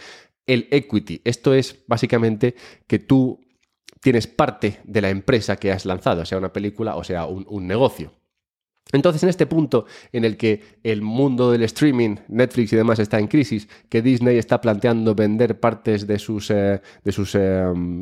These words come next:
franquicias, como puede ser, eh, la de Star Wars, y que las negociaciones con los sindicatos de actores y guionistas están de nuevo en pausa, pues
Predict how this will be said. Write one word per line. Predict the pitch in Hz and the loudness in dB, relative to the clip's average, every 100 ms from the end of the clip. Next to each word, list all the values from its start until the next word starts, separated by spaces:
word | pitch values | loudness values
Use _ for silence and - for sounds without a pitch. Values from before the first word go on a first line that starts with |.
| 92 160 - - | -12 -16 -14 -2
franquicias, | 107 104 170 - 110 95 - | 0 2 2 2 2 0 0
como | 101 98 | -2 -2
puede | 104 101 | -2 -2
ser, | 101 98 | -4 -4
eh, | 98 95 | -4 -4
la | 92 92 | -2 -2
de | |
Star | 92 117 110 | 0 0 2
Wars, | 147 127 - - - - - - - - - - - | 2 2 -2 -14 -20 -20 -20 -20 -20 -20 -20 -20 -8
y | 170 | -4
que | 175 | 0
las | 151 139 | 2 2
negociaciones | 131 131 135 131 175 131 - | 2 2 2 2 2 0 -2
con | 135 123 | 0 0
los | 117 | 2
sindicatos | 127 113 117 135 131 117 | 0 0 0 0 0 -2
de | 117 | -4
actores | - 135 117 113 | 0 0 0 -2
y | 107 | -2
guionistas | 117 123 117 104 | -2 -2 -4 -6
están | 110 120 113 | -4 -2 0
de | 110 | 2
nuevo | 113 117 104 104 - - | 2 2 2 0 -4 -6
en | 113 104 | -4 -4
pausa, | 101 151 123 110 123 131 - _ _ - | -2 0 0 0 -2 -2 -8 _ _ -4
pues | 143 135 | -2 -2